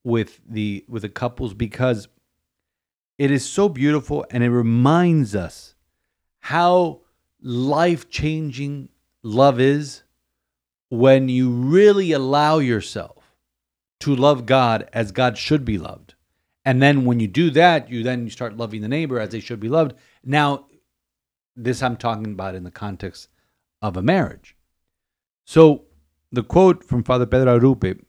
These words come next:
S J, Jesuit, is this: "Nothing is more practical than finding God, than falling in love in a quite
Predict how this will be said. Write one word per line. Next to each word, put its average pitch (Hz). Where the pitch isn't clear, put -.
S 101
J, 95
Jesuit, 90
is 120
this: 214
"Nothing 180
is 135
more 147
practical 147
than 120
finding 123
God, 131
than 123
falling 170
in 143
love 135
in 139
a 131
quite 185